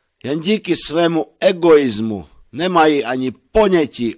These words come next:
o čem to všechno je. Dnes jsou všichni spokojeni, protože mají na dvoře zasraný Hyundai, že mají televizi jako kráva,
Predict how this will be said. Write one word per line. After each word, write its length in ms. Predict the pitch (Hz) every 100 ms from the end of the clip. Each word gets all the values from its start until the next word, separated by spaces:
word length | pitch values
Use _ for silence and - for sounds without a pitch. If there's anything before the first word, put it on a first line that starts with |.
| -
o 160 | 127
čem 440 | - - 170 160 127
to 180 | 123
všechno 600 | 104 - 123 117 - 101 95
je. 300 | 90 73 67 _ _ _ _ _ _ _ _ _ _ _ _ _ _ -
Dnes 200 | 185 185
jsou 260 | - 131
všichni 540 | 110 - 151 - 117 92
spokojeni, 960 | - - 131 - 113 110 104 101 98 95 _ _ _ _ _ _ _
protože 500 | - 185 214 170 127
mají 360 | 117 123 135 127
na 160 | 113 107
dvoře 420 | 104 131 113 101
zasraný 600 | 107 123 - 123 120 95
Hyundai, 720 | 76 87 123 117 107 104 101 95 _ _ _ _ _ _
že 160 | - 151
mají 260 | 175 147
televizi 680 | 113 - 160 156 143 143 123
jako 360 | 135 127 127 107
kráva, 840 | - 120 113 120 117 113 110 110